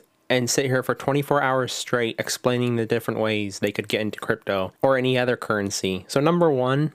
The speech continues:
they go to their friend who has a Coinbase account and they use a strategy to move their rubles into crypto on Coinbase. The friend's name is not on the sanction list.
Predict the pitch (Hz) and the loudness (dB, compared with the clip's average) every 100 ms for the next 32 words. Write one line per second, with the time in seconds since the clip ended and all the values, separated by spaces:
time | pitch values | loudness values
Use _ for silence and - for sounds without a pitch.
0 | - 151 147 143 151 147 131 - 135 120 | -4 0 2 4 4 2 0 0 0 0
1 | 95 92 - _ _ _ - 117 110 110 | -2 -8 -16 _ _ _ 0 2 2 -2
2 | - 110 104 101 107 - 101 101 - _ | -2 0 0 -2 -4 -4 -4 -4 -10 _
3 | _ _ _ - 131 120 117 123 123 - | _ _ _ 0 2 2 2 0 0 0
4 | 135 127 120 113 110 104 117 - _ _ | 0 0 0 0 0 0 -4 -10 _ _
5 | _ - 131 139 151 135 - _ - 127 | _ 0 2 4 4 0 -10 _ -2 2
6 | 123 120 139 135 120 117 - 127 113 - | 2 2 2 2 2 0 -2 -2 0 2
7 | 165 - 101 85 - - _ _ _ - | 0 2 0 0 -4 -18 _ _ _ -4
8 | 107 107 123 131 147 139 95 85 - - | -2 0 0 0 2 2 2 -2 -6 -8
9 | - _ _ - 117 - 151 185 131 113 | -8 _ _ -6 -2 2 2 2 2 2
10 | 101 92 95 92 92 90 101 95 - 95 | 0 0 0 0 -2 -2 -4 -4 -4 -2
11 | 110 - | -4 -6